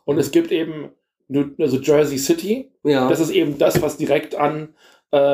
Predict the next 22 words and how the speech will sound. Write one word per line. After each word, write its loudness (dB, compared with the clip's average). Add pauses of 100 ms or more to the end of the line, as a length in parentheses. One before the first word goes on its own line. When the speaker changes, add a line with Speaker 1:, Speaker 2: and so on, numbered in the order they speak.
Speaker 1:
was -4
direkt -4
an, -6 (460)
äh, 4
New -2
Speaker 2:
New 4
Speaker 1:
York 4
Speaker 2:
York 2
Speaker 1:
auch -2
angrenzt. 2 (360)
Speaker 2:
grenzt, -6
Speaker 1:
Also 0
Speaker 2:
ja. 2
Speaker 1:
auf 0
der 2
anderen 0
Seite 2
des -4
Hudsons -4
quasi -2
direkt -2
ist. -2